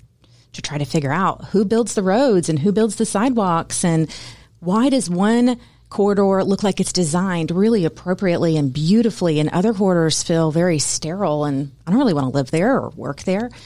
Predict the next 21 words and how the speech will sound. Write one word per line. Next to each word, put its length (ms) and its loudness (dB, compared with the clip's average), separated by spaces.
So 300 0
that's 500 0
how 260 2
I'm 120 2
gonna 400 2
leverage 520 -2
this 340 -4
influence 580 -2
over 200 -4
the 80 2
community 540 0
is 280 -2
I'm 100 2
gonna 140 2
be 160 2
very 400 2
focused 800 -2
on 500 2
making 340 0
certain 400 0
that 340 -2